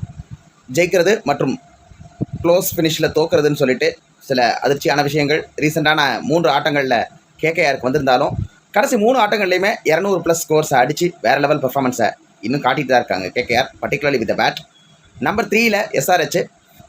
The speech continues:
அவங்க கடைசியா விளையாண்ட ஆர் சி பி ஆட்டத்துல தோத்துருந்தாலுமே, அதுக்கு முன்னாடி எல்லா ஆட்டங்கள்லையுமே பெரிய ஸ்கோர்களை அடிச்சு நல்ல மார்ஜின்லையும் ஜெயிச்சிருக்கிறாங்க. அது அவங்கள மூணாவது இடத்துல வச்சிருக்கு. நாலாவது இடத்துல இருக்கிற எல் எஸ் டியை பார்த்தோம் அப்படின்னு சொன்னா,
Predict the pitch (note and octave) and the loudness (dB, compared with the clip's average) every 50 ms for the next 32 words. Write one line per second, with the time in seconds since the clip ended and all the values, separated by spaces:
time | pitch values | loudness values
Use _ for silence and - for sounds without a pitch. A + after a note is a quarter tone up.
0 | - - - - - F3 E3 D#3+ C#3 B2 G#2+ G2+ - - - - _ _ _ _ | -14 -6 -2 -2 0 0 2 2 2 0 0 -4 -8 -12 -20 -20 _ _ _ _
1 | _ _ _ _ _ _ _ _ - - - D#3+ D#3+ F#3+ - B3 A#3+ B3 A#3 G#3+ | _ _ _ _ _ _ _ _ -20 -8 -4 -2 -2 0 0 0 0 2 2 2
2 | G3+ G3 F#3 D#3+ E3 F#3 - A3+ F3+ F3+ D#3+ E3 D#3+ E3 D#3 C#3 C3 C3 D3+ - | 2 2 2 2 2 2 0 0 2 4 4 4 2 2 0 0 0 0 0 0
3 | G#3 F3 D#3+ D3 C3+ B2+ B2+ C#3+ E3 - - _ _ - - - - - - C3+ | 0 0 2 2 2 2 2 0 -2 -4 -6 _ _ -20 -20 -20 -8 -4 -2 -2
4 | E3+ E3 F3+ G3 A3 A3+ A3+ G#3+ - - D3 E3+ F#3+ F#3 F#3 F3+ F#3+ F3+ F3 F3 | 0 0 0 2 2 2 2 2 2 0 0 2 2 2 2 2 2 0 0 0
5 | F3+ G3 G3 D#3 D#3+ D#3+ F#3 G#3 - - D#3+ D#3+ D#3+ D#3 D3 C3+ C3+ C#3+ - F#3 | 0 0 0 0 0 0 0 0 0 0 0 0 2 2 2 2 2 2 0 0
6 | D#3+ C#3 C#3+ E3 F3 D#3+ C#3 A2+ G2+ F#2+ - - _ _ - A2+ B2+ D3+ E3 F3+ | 0 0 2 2 4 4 4 2 0 -4 -6 -12 _ _ -4 -2 -2 0 0 0
7 | E3 D#3+ D#3+ D#3 B2 - - E3 - E3+ - - A#2 A2+ A2+ B2+ C3+ - - - | 0 0 0 0 2 0 0 0 0 -2 -2 0 0 0 0 0 -2 -2 -2 -2
8 | - - E3 D#3 C3 A2+ A2 A2 G2 F#2 D2+ - - G#2+ C3 D3 C#3 A#2+ A2 A2+ | -2 0 2 2 0 2 2 2 2 2 0 -2 -2 -2 0 0 0 0 0 -2
9 | - G#2 G2+ G#2+ - - - - D3+ - - - _ _ _ _ _ _ _ _ | -2 -2 -4 -4 -6 -8 -8 -6 -6 -6 -6 -10 _ _ _ _ _ _ _ _
10 | - C3+ D#3 F#3+ A3 G#3 G3 F3+ E3+ F3 F3 E3 D#3+ D3 C#3+ C#3+ C#3 C3 C#3 D3+ | -4 -2 0 2 2 2 2 2 2 2 2 2 2 2 2 2 2 2 2 2
11 | F#3 G3 D3+ E3 E3 D3 - C3+ C3+ - D#3 C#3 - - G#2+ B2+ C#3 C3 - B2 | 0 0 2 2 2 2 2 2 0 2 0 0 0 -2 -4 -4 -4 -2 -2 0
12 | C#3 D3+ - | 0 0 -2